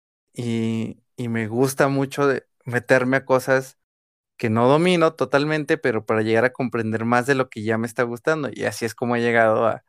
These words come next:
a consumir mucho más cine de mucho más tipos, y que ya hemos empezado incluso a publicar en nuestro Insta de esto, de, de donde John Bong-Hu habla sobre que si rompes esa barrera de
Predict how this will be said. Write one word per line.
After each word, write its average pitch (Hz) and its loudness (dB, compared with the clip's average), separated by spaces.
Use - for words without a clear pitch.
a 120 -4
consumir 120 0
mucho 135 -4
más 117 -2
cine 135 -2
de 123 -4
mucho 110 -8
más 113 -6
tipos, 127 -8
y 110 -8
que 117 -4
ya 113 2
hemos 127 -4
empezado 135 -2
incluso 139 -4
a - -14
publicar 123 0
en 131 -2
nuestro 135 -6
Insta 127 -4
de 110 -2
esto, 120 -4
de, 104 -8
de 107 -4
donde 107 -2
John 113 -2
Bong-Hu 139 -2
habla 113 2
sobre 113 -2
que - -14
si 107 -6
rompes 120 -2
esa 147 2
barrera 139 6
de 113 0